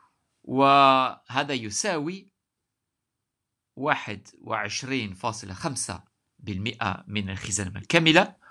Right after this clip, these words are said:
وآخر مجال هو مجال اللغة التركية، ونقصد طبعًا، آه، التركية العثمانية ب، آه، واحد وعشرين مخطوطة، ما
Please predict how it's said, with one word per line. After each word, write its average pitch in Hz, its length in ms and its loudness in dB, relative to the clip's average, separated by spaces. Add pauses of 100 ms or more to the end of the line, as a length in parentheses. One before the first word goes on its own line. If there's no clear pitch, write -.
(300)
وآخر 175 400 6
مجال 180 440 2
هو 175 220 0
مجال 156 680 0
اللغة 135 260 -2
التركية، 120 640 -2 (580)
ونقصد 107 520 -8
طبعًا، 107 340 2 (500)
آه، 110 280 0
التركية 104 420 -4
العثمانية 110 1080 2 (640)
ب، 147 440 6 (640)
آه، 117 420 -2
واحد 127 500 0 (200)
وعشرين 113 1160 -2 (380)
مخطوطة، 117 600 0
ما 120 420 4